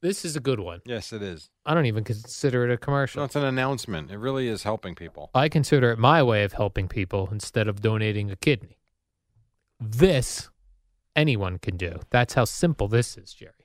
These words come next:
Speaker 1: It's the U S Department of Veterans Affairs, Office of Mental Health and Suicide Prevention.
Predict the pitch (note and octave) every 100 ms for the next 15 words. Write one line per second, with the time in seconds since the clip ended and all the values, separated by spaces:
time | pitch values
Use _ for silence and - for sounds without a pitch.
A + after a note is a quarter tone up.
0 | _ _ _ _ _ - - _ _ _
1 | - D3+ - D#3 C#3+ F#3 A#3 G#3+ - -
2 | D#3 D#3 D3 B2+ A2+ C3 C3+ B2 A2+ -
3 | G#2+ F#2 F#2 B2+ - - - C3 D3 E3
4 | C#3+ C3+ A#2 A#2+ B2+ C#3 A#2+ B2+ C3 -
5 | B2+ - C#3+ C3 - D3 C#3 D#3 F3 D#3+
6 | -